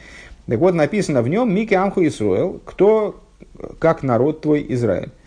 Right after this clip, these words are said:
«Лефиши колза найса алиде анохас тфилин ши ану манихим ала рейш». А почему восхваление такое вот присутствует в тфилин господина этого мира?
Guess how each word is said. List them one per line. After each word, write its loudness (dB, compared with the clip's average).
«Лефиши 2
колза 2
найса 0
алиде 0
анохас -2
тфилин -2
ши -4
ану -2
манихим -2
ала 0
рейш». -4
А 2
почему 0
восхваление 0
такое -2
вот -8
присутствует -6
в -20
тфилин -4
господина -6
этого -4
мира? -2